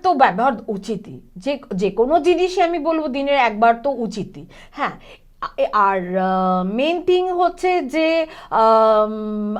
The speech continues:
আমি আরেকটা কথা বলবো, যেটা কুমকুমাদি, আহ, কথা। এবার কুমকুমাদিটা জিনিসটা কি? কুমকুমাদি অয়েলটা তো সবাই জেনে গেছে।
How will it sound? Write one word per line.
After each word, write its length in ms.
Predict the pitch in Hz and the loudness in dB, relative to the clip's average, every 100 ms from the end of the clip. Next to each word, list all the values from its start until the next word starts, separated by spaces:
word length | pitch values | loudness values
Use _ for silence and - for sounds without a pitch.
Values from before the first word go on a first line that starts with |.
| 214 | 0
আমি 280 | 233 285 | 2 4
আরেকটা 400 | 311 285 311 - 339 | 4 2 2 2 4
কথা 200 | 330 339 | 4 4
বলবো, 540 | 254 202 190 240 392 - - - | 4 2 2 2 2 -4 -20 -10
যেটা 220 | 262 302 | -2 -2
কুমকুমাদি, 920 | 302 311 302 349 330 285 285 294 285 - _ | 0 0 0 2 2 2 0 -6 -10 -18 _
আহ, 800 | 196 196 190 190 180 175 175 180 - | -2 2 4 4 2 2 0 -2 0
কথা। 260 | 180 156 190 | 0 0 2
এবার 180 | 294 | 2
কুমকুমাদিটা 720 | 320 330 330 330 381 370 359 | 4 2 2 4 4 4 4
জিনিসটা 500 | 294 285 285 254 254 | 2 0 -6 -4 -4
কি? 240 | 202 160 147 - - - | -4 -8 -18 -20 -16 -4
কুমকুমাদি 600 | 277 269 294 330 349 392 | -2 -2 0 0 4 6
অয়েলটা 500 | 240 240 254 269 370 | 8 8 6 4 4
তো 140 | 494 | 4
সবাই 440 | 494 233 175 214 | 4 6 6 4
জেনে 320 | 247 240 180 143 | 4 2 2 -4
গেছে। 380 | 143 - 143 | -8 -14 -16